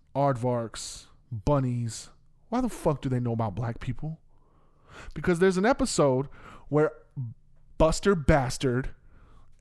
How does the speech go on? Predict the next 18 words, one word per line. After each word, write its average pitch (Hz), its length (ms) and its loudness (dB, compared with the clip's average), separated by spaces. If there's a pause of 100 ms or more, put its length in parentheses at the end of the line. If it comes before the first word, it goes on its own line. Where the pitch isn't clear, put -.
(120)
and 139 200 -4
his 135 200 -2
name 160 160 2
is 120 100 -2
Buster 127 300 0
Baxter, 123 400 -4
but 107 140 -4
I, 120 200 -2
I 123 120 -4
changed 123 320 -6
his 107 140 -10
name 117 160 -4
to 107 60 -6
Buster 110 340 -6
Bastard. 104 480 -6 (1200)
And 135 160 -2
Arthur 160 320 2
Peed, 147 480 2